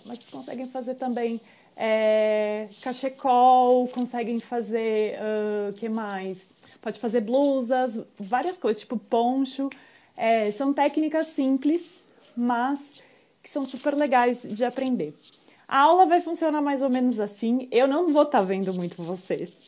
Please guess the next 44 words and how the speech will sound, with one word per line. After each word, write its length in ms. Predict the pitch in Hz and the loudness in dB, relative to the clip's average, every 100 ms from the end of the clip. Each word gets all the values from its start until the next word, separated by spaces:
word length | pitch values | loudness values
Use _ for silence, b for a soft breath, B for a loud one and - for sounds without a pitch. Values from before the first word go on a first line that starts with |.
| - | -6
Eu 220 | 190 202 | -2 -2
vou, 180 | 208 202 | -2 -2
na 100 | 196 | -2
verdade, 460 | 185 196 190 175 180 | -2 -2 2 2 0
virar 380 | 170 180 202 320 | 0 2 4 4
a 40 | |
minha 180 | 370 240 | 2 -2
câmera 600 | - 185 175 208 247 294 B B B B - | 0 0 2 2 0 -2 B B B B 0
e 140 | 226 | 2
vou 120 | 233 | 2
mostrar 460 | 240 254 269 254 262 | 0 0 2 2 2
com 180 | 294 349 | 0 0
as 120 | 294 | 0
minhas 280 | 339 339 262 | 2 0 0
mãos 400 | 214 175 208 - | 0 -2 -6 -4
como 220 | 247 226 | -4 -2
fazer. 320 | - 254 180 | -2 -2 -2
Se 140 | 180 | -4
eu 40 | 208 | -2
mostrar 300 | 220 220 214 | -2 -2 -4
aqui, 220 | 214 226 | -4 -6
acho 120 | 214 | -6
que 120 | - | -6
não 120 | 208 208 | -6 -4
vai 140 | 185 | -6
ser 160 | 185 190 | -8 -8
tão 240 | 208 214 | -4 -4
útil. 300 | 233 - 254 | -4 -6 -4
Então, 340 | 240 262 262 262 B B B B - | -2 2 0 -2 B B B B 2
eu 180 | 247 254 | 4 4
vou 220 | 240 233 | 4 2
virar 240 | 247 254 | 2 0
a 40 | 247 | 0
câmera. 400 | 262 233 254 285 254 - _ | -2 -2 -2 -4 -8 -16 _
Maioria, 480 | 226 233 233 240 233 | -6 -2 0 0 0
maior 220 | 226 240 | 2 2
parte 420 | 254 269 247 - 240 | 2 0 -2 -6 -6
dessa 340 | 208 220 247 | -4 -2 0
live 280 | 233 196 202 | 2 2 0
vai 160 | 196 214 | -2 -4
ser 220 | 220 - | -2 -2
a 80 | 226 | 2
minha 260 | 226 269 | 2 2
mão, 440 | 381 330 214 226 | 4 6 6 4